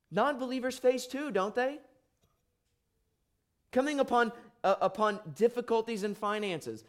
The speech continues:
That is not unique to Christians, is it? No, all people face that. Sickness,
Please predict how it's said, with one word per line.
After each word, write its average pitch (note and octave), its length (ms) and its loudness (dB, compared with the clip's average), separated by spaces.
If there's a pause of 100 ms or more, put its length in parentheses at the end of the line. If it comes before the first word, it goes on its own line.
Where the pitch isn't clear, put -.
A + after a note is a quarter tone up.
(140)
That D4+ 100 8
is C4+ 100 -2
not A#3+ 160 -2
unique D#3+ 480 -4
to E3+ 100 -8
Christians, D3 460 -6
is C3 220 -6
it? - 220 -12 (720)
No, B3+ 180 -6
all B3+ 180 -2
people F#3+ 280 -12
face - 280 -12
that. - 180 -20 (840)
Sickness, - 840 -6